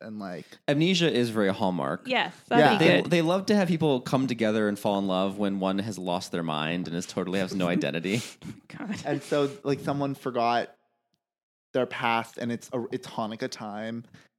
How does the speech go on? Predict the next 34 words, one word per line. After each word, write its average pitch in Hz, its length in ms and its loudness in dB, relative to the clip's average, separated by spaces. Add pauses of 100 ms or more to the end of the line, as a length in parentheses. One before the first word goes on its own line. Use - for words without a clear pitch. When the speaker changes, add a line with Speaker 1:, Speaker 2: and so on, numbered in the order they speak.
Speaker 1:
and 110 460 -8
they 113 480 -6
need 113 360 -10
to 110 420 -8 (640)
bring 120 220 -2
back 117 280 -2 (1200)
the 120 140 -12
tradition. 120 600 -12
And 131 60 -2
Speaker 3:
Yeah. 143 60 2
Speaker 1:
maybe 127 260 2
this 123 140 -4
family, 123 460 -2
Hanukkah's 117 360 -8
a 120 40 -8
big 107 260 -10
deal 107 220 -6
to 104 100 -20
this 107 180 -12
family, 113 380 -10
so 107 280 -10 (300)
they 110 120 -4
really 104 320 -4
need 104 340 -4
to 104 440 -4 (880)
get 113 140 -6
it 107 220 -6 (380)
Speaker 3:
Come 220 120 -4
together 214 440 0
and 254 220 0
Speaker 1:
come 131 160 2
together, 135 480 2
and 117 160 -6
it's - 280 -14